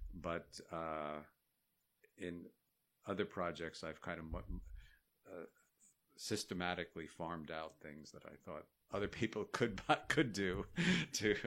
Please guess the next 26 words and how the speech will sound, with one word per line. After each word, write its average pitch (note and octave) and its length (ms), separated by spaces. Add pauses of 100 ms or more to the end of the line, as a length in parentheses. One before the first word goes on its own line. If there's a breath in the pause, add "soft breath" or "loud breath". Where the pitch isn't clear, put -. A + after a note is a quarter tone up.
uh, F2+ 220 (760 loud breath)
to, E2+ 360
um, D2+ 320 (1080)
to F#2+ 80
make E2+ 260
them C#2+ 120
happen. D#2+ 400 (840 loud breath)
Uh, D2 380 (500)
so, C#2+ 380 (160)
I D2+ 40
mean, D2 200 (180)
notably, D#2 760
I - 80
mean, D2 100 (100)
we'll C#2+ 120
get C#2+ 200
to - 60
this C2 240
later D#2+ 260
probably, D2 580
but C#2+ 140 (480 loud breath)
notably, E2 640 (880)
uh, C#2 280 (460)
starting E2+ 500
in D2+ 80
Stockholm, D#2+ 560